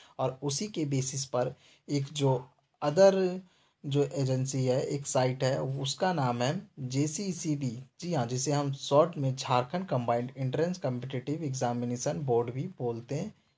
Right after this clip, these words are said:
हैं, जिसे कि पहले जो है यही जो है झारखंड कंबाइंड एंट्रेंस कॉम्पिटिटिव एग्जामिनेशन बोर्ड ही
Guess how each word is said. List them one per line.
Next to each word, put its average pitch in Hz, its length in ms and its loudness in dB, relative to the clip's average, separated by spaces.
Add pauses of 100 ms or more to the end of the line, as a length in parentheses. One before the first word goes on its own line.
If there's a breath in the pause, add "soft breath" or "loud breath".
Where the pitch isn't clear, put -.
(120)
हैं, 131 320 -2 (580 soft breath)
जिसे 131 360 -2
कि 123 300 -6 (440)
पहले 139 400 2
जो 147 160 0
है 120 180 2 (400)
यही 139 320 4
जो 160 180 0
है 123 180 2
झारखंड 131 480 -2
कंबाइंड 123 400 2
एंट्रेंस 151 400 -2
कॉम्पिटिटिव 135 560 -2
एग्जामिनेशन 123 720 0
बोर्ड 156 280 2
ही 127 180 0